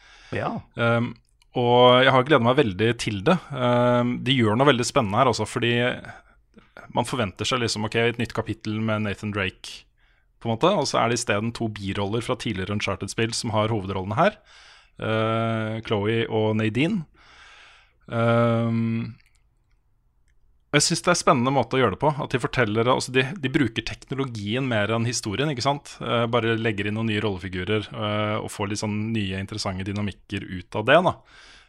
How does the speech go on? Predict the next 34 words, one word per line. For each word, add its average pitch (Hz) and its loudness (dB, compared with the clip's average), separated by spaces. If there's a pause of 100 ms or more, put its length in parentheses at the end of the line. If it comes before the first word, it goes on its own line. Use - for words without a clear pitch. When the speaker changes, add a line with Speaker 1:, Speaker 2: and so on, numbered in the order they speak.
(140)
Speaker 2:
Ehm, 104 -2
så, 117 2 (640)
så - -
jeg 123 -2
har 120 2
vært - 2
veldig 117 -4
spent 95 -2
på 131 -2
det, 175 -2
og 139 2 (1040)
det 117 6
er, 170 6
eh, 180 2 (720)
veldig 127 2
bra. 123 8 (440)
<laughs> - -16
Det 131 -4
er 147 2
veldig 127 -2
bra. 131 8 (760)
Det - 2
er 147 2
litt 170 0
formelbundet. 110 4 (500)
Og 117 -4
så, 135 4 (480)
Speaker 1:
Mm. 120 -8 (100)
Speaker 2:
eh, 117 0
dette 123 0
er 107 0
jo 113 2
en 117 0
D 123 2